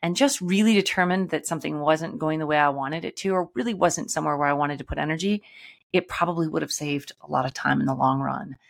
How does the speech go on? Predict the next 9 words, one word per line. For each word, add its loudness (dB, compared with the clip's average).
So, 4
uh, 0
if -12
this -6
card 4
resound 0
or -2
is, -6
is, 0